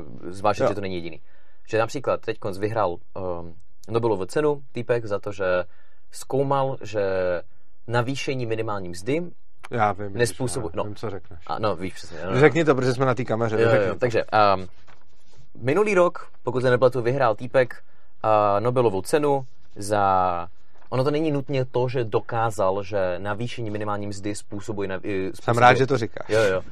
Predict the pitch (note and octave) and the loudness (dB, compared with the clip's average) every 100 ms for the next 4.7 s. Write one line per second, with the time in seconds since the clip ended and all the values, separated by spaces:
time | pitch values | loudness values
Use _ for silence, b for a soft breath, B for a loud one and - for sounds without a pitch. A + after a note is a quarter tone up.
0 | - - A#2 C3 B2 B2+ A#2+ C3 B2+ B2 | -8 -2 2 4 4 0 0 0 2 0
1 | C#3 B2+ B2 B2 A2 G#2 A2+ G#2+ - - | 2 4 4 4 0 0 -4 -6 -6 -6
2 | D#2+ E2 C3 F#3+ - - - - - - | -4 -4 -4 -6 -8 -8 -8 -8 0 4
3 | F3 G2+ C#3+ - - - - - - F#2+ | 6 4 0 -2 -8 -8 -8 -8 -6 -6
4 | - G#2 G#2 A2 G#2+ F2 F#2 | -4 -2 0 0 -2 -4 -4